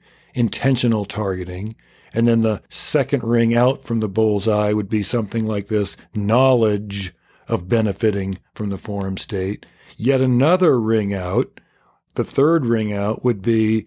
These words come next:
a defendant who didn't even realize that they had a customer in the forum state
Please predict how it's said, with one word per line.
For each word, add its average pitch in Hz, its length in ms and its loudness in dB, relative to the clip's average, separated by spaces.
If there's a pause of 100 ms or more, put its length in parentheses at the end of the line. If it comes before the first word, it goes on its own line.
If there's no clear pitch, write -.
(160)
a 113 80 -4
defendant 135 560 0
who 131 100 2
didn't 160 280 0
even 147 300 0
realize 120 800 0 (160)
that 131 160 -2
they 120 140 0
had 107 140 2
a 101 60 0
customer 98 720 -2 (260)
in 127 160 2
the 110 80 2
forum 101 400 0
state 92 440 -2